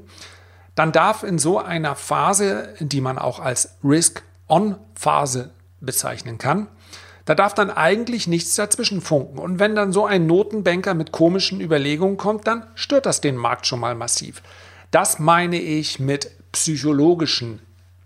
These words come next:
Marktrücksetzern, mit psychologischen Korrekturen. Die werden dann in der Regel sehr schnell wieder gekauft. Das, was wir hier an Auswirkungen durch das Coronavirus erleben,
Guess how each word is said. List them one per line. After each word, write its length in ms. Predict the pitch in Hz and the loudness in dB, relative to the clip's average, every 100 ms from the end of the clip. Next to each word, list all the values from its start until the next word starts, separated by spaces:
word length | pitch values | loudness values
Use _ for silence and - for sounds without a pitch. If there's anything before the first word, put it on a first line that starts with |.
| - | -18
Marktrücksetzern, 1500 | 117 123 127 - - - - 131 147 135 147 - - 151 139 | -4 0 2 0 -10 -14 0 0 2 0 0 0 0 0 -2
mit 180 | 123 | -6
psychologischen 800 | - 147 139 131 135 123 - 127 | -6 -4 0 2 0 0 -2 -2
Korrekturen. 680 | - 120 127 - 143 127 101 127 | 0 2 2 0 2 2 0 -6
Die 200 | 139 135 | -4 2
werden 280 | 143 160 147 | 2 2 0
dann 120 | 147 | -2
in 120 | 143 | -2
der 100 | 139 | 0
Regel 260 | 143 139 127 | 0 -2 -2
sehr 180 | 127 131 | -2 -2
schnell 300 | - 131 120 | -2 -4 -4
wieder 160 | 120 | -4
gekauft. 520 | 117 120 - 69 - - - _ - _ - - - - - - - - | -4 -8 -6 -8 -10 -20 -20 _ -20 _ -20 -20 -20 -20 -20 -18 -18 -6
Das, 200 | - 185 | 0 4
was 180 | 202 170 | 4 2
wir 60 | 185 | 4
hier 220 | 175 185 | 4 4
an 340 | 147 143 143 | 4 0 -2
Auswirkungen 680 | - 135 160 165 160 165 147 | 2 2 4 4 4 4 4
durch 140 | 143 | 2
das 160 | 127 120 | 0 -2
Coronavirus 720 | 123 113 - 175 123 113 - | 2 4 4 4 0 -2 -2
erleben, 420 | 113 117 - 127 | -6 -8 -10 -16